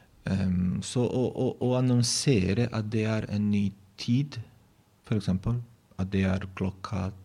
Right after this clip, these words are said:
tolv, el-, eller at det er klokka fire, eller at det er klokka seks. Så det er en adhan, bønnerop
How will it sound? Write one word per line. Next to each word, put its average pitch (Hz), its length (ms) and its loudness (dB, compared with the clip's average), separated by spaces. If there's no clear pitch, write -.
tolv, 131 340 0
el-, 95 200 -2
eller 92 300 -2
at 92 180 -6
det 95 80 -4
er 92 100 -2
klokka 95 360 -8
fire, - 560 -4
eller - 260 -6
at - 100 -10
det - 100 -8
er - 100 -10
klokka - 340 -12
seks. - 420 -4
Så 127 220 2
det 117 200 6
er 107 340 2
en 92 260 4
adhan, 107 600 6
bønnerop 95 800 2